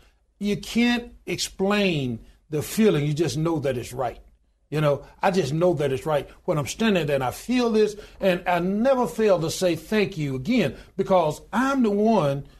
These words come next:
that merely cast division. They are the ones that get the work done. And so when I see them out there ready to go and that call to action goes out,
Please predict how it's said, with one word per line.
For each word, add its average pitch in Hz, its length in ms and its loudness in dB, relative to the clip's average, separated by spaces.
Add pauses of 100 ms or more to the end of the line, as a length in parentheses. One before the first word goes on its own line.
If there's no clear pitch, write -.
(140)
that 175 400 2
merely 196 420 2
cast 190 460 0
division. 202 480 -2 (220)
They 151 260 0
are 254 100 6
the 170 100 2
ones 135 540 0 (300)
that 160 200 0
get 190 220 2
the 160 80 -2
work 143 320 2
done. 120 260 -2 (200)
And 185 100 -4
so 214 160 4
when 170 160 2
I 160 60 0
see 269 300 -2
them 233 200 2
out 226 240 0
there 208 300 0 (180)
ready 185 380 2
to 214 80 -2
go 220 400 2 (120)
and 160 140 -4
that 160 140 -6
call 220 300 2
to 214 100 0
action 220 340 -2
goes 208 320 2
out, 220 300 0